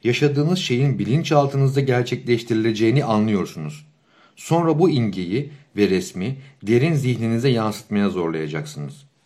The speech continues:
Bir dahaki yüzme deneyiminizde keyif su yüzüne çıkacak. Bilinçaltının yasası bu. Aynı tekniği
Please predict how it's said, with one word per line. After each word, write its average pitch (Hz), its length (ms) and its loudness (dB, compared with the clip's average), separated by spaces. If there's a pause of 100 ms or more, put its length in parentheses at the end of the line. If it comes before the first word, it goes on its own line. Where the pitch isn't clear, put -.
(800)
Bir 170 240 4
dahaki 135 360 4
yüzme 110 440 2
deneyiminizde 95 920 2 (400)
keyif 156 440 0 (140)
su - 220 -2
yüzüne 101 340 4
çıkacak. 76 500 -6 (420)
Bilinçaltının 135 600 4
yasası 110 460 0
bu. 71 120 -16 (840)
Aynı 180 300 6
tekniği 123 580 2